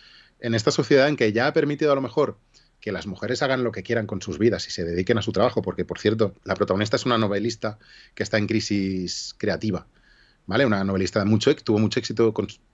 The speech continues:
con su anterior novela, iba a decir su primera, no sé, no recuerdo si es la primera, la anterior en cualquier caso,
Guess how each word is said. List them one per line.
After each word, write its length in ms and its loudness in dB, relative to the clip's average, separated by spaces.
con 140 -6
su 60 -6
anterior 300 2
novela, 440 4
iba 120 0
a 40 -2
decir 120 -6
su 100 -10
primera, 280 0
no 80 -4
sé, 140 -8
no 120 -6
recuerdo 300 -4
si 100 -10
es 40 -4
la 60 -2
primera, 280 0
la 160 -2
anterior 260 2
en 60 0
cualquier 260 2
caso, 240 2